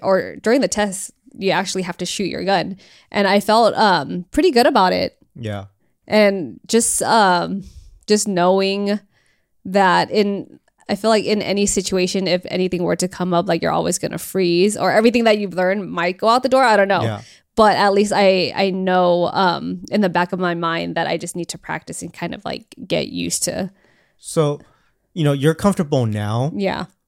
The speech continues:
Speaker 2: Uh, but when you first met me, you knew I had guns and you weren't comfortable at that time. Like, what was going through your mind?
Speaker 1: Well, I think because, uh, when we first met, right, I didn't know too much about you and you look like this little, like, hoodlum and stuff. So I'm like, "What does he have guns for?"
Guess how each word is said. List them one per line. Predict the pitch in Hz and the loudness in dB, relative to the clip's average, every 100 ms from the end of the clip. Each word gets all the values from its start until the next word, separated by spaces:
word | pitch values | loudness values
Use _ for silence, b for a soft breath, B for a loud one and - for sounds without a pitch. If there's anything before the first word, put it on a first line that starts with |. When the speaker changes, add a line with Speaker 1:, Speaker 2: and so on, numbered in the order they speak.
| - | -4
Speaker 2:
Uh, | 120 120 113 | -2 0 0
but | 135 127 | 0 2
when | 127 | 0
you | 131 | -2
first | - 156 147 | 2 0 0
met | 123 113 | -4 -4
me, | 117 | -4
you | 113 113 | -4 -2
knew | 113 123 | -2 -2
I | 113 | -2
had | 107 107 | -4 -6
guns | 92 110 113 | -6 -4 -4
and | 101 101 | -6 -6
you | |
weren't | 113 123 120 | -6 -6 -6
comfortable | 120 117 98 101 | -8 -8 -8 -8
at | 101 | -8
that | 98 - | -10 -10
time. | 107 98 98 92 _ _ _ | -8 -6 -8 -10 _ _ _
Like, | 104 | -8
what | 107 117 | -4 -2
was | 120 | -2
going | - 117 104 | -2 -4 -4
through | 107 | -4
your | 98 98 | -4 -4
mind? | 98 101 95 90 - | -6 -6 -8 -14 -4
Speaker 1:
Well, | 262 | 2
I | 285 | 4
think | 349 349 | 2 0
because, | 320 277 262 254 | 0 2 2 2
uh, | - 247 220 196 190 180 | 2 4 6 6 4 2
when | 196 202 | 0 0
we | 208 202 190 | 0 0 0
first | - 208 208 - - | -2 0 0 -2 -6
met, | 190 185 226 | -4 -2 0
right, | 185 180 180 | 2 2 4
I | 190 | 2
didn't | 190 190 180 | 2 2 0
know | 180 180 | 0 0
too | - 202 | -2 0
much | 196 190 | 0 0
about | 190 185 170 180 | 0 2 4 4
you | 196 208 233 269 | 4 6 6 4
and | - 190 180 185 185 | 2 2 2 2 2
you | 180 185 | 4 2
look | 175 190 - | 4 2 4
like | 202 196 | 4 4
this | 196 190 - | 0 -2 0
little, | 175 170 | 0 2
like, | 165 160 - | 2 0 -2
hoodlum | - - 220 220 190 170 | -10 -2 0 2 0 0
and | 175 | -2
stuff. | - 175 185 | 0 0 2
So | - | 2
I'm | 196 | 2
like, | 185 180 | 2 2
"What | 185 190 202 226 | 4 4 4 2
does | 233 196 | 0 -2
he | 185 | -4
have | - 175 175 | -2 -4 -2
guns | 175 - - | -4 -4 -8
for?" | - - 202 220 180 58 175 | -12 0 4 4 4 2 -4